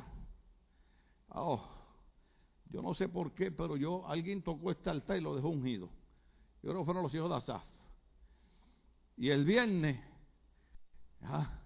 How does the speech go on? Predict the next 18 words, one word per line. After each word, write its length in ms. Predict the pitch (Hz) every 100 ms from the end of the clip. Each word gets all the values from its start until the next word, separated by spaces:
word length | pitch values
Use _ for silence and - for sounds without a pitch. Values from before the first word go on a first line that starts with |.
| - - - - - - - - -
que 120 | 135
se 160 | 123 156
suponía 480 | 147 127 147 190 196
que, 440 | 180 175 123 - - - -
que 300 | 160 156 151
no 140 | 175 180
hubiera 340 | 170 196 202
alabanza. 920 | 196 180 180 175 226 226 180 - 139 - - - - - - - - _
Cuando 440 | - 165 165 165 170
Daniel, 600 | 165 160 208 247 214 175
dice 340 | 226 226 226
la 100 | 214
Biblia, 280 | 208 247 220
ahorita 260 | 185 214 226
yo 140 | 226
leí 360 | 214 240 233 180 - -
que 140 | - 202
Daniel 540 | 185 185 262 247 196